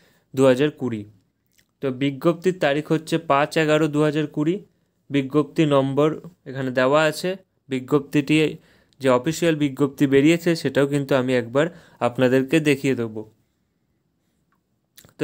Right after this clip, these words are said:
এখানে যে যে পদে ভ্যাকেন্সি রয়েছে, দুখানা মোট পদ আছে।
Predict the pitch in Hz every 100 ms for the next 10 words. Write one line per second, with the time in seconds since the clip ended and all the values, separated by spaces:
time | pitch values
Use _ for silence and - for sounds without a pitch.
0 | 147 156 165 165 139 151 180 180 175 180
1 | 151 131 135 170 175 165 147 151 180 190
2 | _ _ _ - 143 143 165 175 160 156
3 | 160 - 143 151 165 180 185